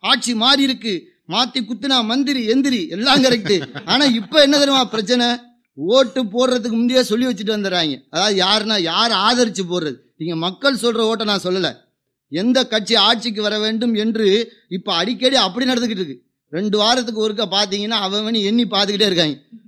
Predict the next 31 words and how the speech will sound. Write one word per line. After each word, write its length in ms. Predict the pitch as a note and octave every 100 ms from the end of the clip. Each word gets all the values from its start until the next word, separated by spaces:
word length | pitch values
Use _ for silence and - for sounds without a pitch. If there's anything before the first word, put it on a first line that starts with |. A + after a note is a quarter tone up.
| -
பாதுகாப்பா 560 | G3+ C4 C4+ C4+ B3+
வச்சிருக்காங்க, 500 | C4 A3 A#3 G#3+ F3+ C3 - F3+
"எம் 200 | E3 A3
எல் 180 | B3+ A#3+
ஏக்கள் 300 | A#3 G3+ G#3+
எங்கேயாவது 300 | G#3 A3+ G#3+
போயிடக்கூடாதா?" 580 | G3+ A#3+ G#3 G#3 G#3 G#3+
அப்படின்னு 240 | G3 F#3+ F#3
சொல்லி. 240 | G3 E3 - - -
இவன் 360 | F#3 C4+ D4 C#4+
வந்து, 580 | C#4 C#4+ C#4+ A3+ B3+ B3
"எனக்கு 320 | G3 A#3 A3 F#3
ஓட்டு 320 | A3+ B3 A3+
போட்டினா 500 | F#3 F#3+ E3 D#3+ D#3+ F3 E3+ _ _ _
என்ன 360 | C#3+ G#3 A3+ G#3
தார?" 300 | F#3+ F#3+ F#3 F3+
அப்படின்னு 240 | D3+ F3+
பேசுறாங்க. 440 | D#3 D3+ C#3+ C3 B2 _ _ _ _
"உனக்கு 280 | A3 A#3 F3+
மந்திரி 360 | E3+ G#3+ A#3+
பதவியும் 440 | G3+ A3+ A3+ A#3+ G3+
தாரேன்" 400 | G3 G3 F#3+ E3+ - -
அப்படின்னு 300 | F3+ A3 -
சேர்த்து 220 | A#3+ G3+
சொல்லிட்டு 340 | F3 G#3 F#3 F#3
வந்துடுறான். 300 | E3 D3 A2+ _ _ _ -
அதுக்கே 300 | G3 G#3+ B3
பட்ட 200 | A3 A3+
ஜம்போ 560 | F#3 F3+ A3 A3+ B3 A#3
மந்திரி 300 | G#3 G#3 F#3
சபைன்றாங்க. 520 | F#3 F3+ F3 D#3 C3